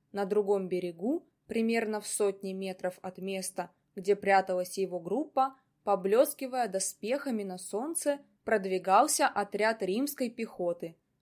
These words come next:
К счастью, река была хоть и не широкой, но быстрой,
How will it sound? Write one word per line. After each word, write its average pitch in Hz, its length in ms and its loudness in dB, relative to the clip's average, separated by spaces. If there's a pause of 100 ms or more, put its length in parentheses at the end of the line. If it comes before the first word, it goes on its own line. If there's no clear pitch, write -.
К - 80 -10
счастью, 302 680 2 (140)
река 196 440 4
была 240 360 2
хоть 214 320 0
и 208 60 -4
не 196 160 -6
широкой, 262 680 -2 (140)
но 285 180 -2
быстрой, 190 560 -2